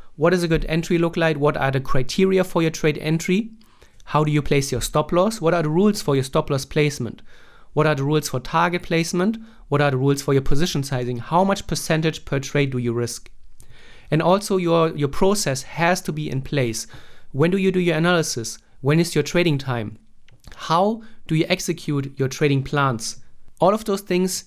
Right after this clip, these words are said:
need to be done before you sit in front of your screens, because you wanna arrive at a point where you just execute your plan once you pull up your charts. You don't wanna figure out things on the fly when you are about to take a trade.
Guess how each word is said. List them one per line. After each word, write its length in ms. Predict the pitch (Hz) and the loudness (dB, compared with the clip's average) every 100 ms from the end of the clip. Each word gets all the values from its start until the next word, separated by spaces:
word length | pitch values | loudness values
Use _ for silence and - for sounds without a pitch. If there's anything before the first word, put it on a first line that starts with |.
| - | -2
need 260 | 156 208 | 2 4
to 80 | 226 | 4
be 120 | 180 | 0
done 320 | 156 147 160 156 | 0 0 0 0
before 380 | 139 - 185 | -4 0 2
you 100 | 190 | 2
sit 260 | 180 - 165 | 0 -4 -4
in 100 | 143 | -6
front 240 | - 156 | -2 0
of 100 | 151 | 0
your 120 | 139 135 | 0 -2
screens, 600 | - - 139 123 - - - - | -4 -2 0 0 -4 -10 -16 -6
because 320 | 143 170 165 | 0 2 2
you 60 | 170 | 2
wanna 200 | 196 180 | 2 2
arrive 280 | 156 165 170 | 0 0 0
at 100 | 156 | -4
a 40 | |
point 340 | - 160 160 | -2 -2 -2
where 240 | 139 147 147 | 0 0 0
you 160 | 143 | 0
just 340 | 139 175 208 - 170 | 0 0 0 -4 -4
execute 600 | 180 - 175 175 170 165 | -4 -4 -4 -2 -2 0
your 140 | 139 | -4
plan 520 | 135 143 143 156 156 | -4 -2 0 0 -2
once 280 | 139 151 147 | -2 -2 -2
you 60 | 143 | -2
pull 200 | - 147 | 2 2
up 80 | 135 | 2
your 100 | 120 | 0
charts. 460 | - 151 120 - - - - - | 0 0 -2 -6 -16 -18 -18 -2
You 100 | 151 | 2
don't 220 | 160 226 | 4 4
wanna 160 | 226 202 | 2 2
figure 280 | - 180 175 | 0 2 2
out 300 | 156 156 - | 0 0 0
things 220 | 160 156 | 0 2
on 80 | 143 | 0
the 60 | |
fly 380 | 135 151 151 147 | 0 2 2 4
when 220 | 131 147 | 2 2
you 140 | 151 147 | 4 4
are 240 | 139 143 | 4 2
about 240 | 131 139 135 | 2 0 0
to 60 | |
take 220 | 131 139 127 | 0 -2 0
a 40 | |
trade. 360 | - 143 127 | 0 0 0